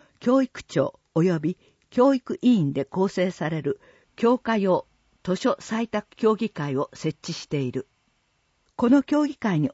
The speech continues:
おいて、各教科に精通している校長や教諭等の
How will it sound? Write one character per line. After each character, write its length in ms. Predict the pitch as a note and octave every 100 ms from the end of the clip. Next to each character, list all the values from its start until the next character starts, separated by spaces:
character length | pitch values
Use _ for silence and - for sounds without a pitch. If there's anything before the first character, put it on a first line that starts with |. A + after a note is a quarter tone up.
| -
お 120 | E3+
い 60 |
て、 180 | - D#3 - _ _ _
各 260 | - C#4+ _
教 180 | - A3+
科 160 | - D3+
に 220 | E3+ - _ _
精 240 | - B3+
通 240 | A#3+ A#3 A3
し 120 | -
て 100 | F#3
い 100 | F#3
る 160 | F3 - _ _
校 240 | - A#3 B3
長 280 | - A3+
や 240 | G3 F#3 - _ _
教 220 | - G3 A#3+
諭 160 | G#3+
等 260 | - G3+ D3+
の 220 | A#2+ -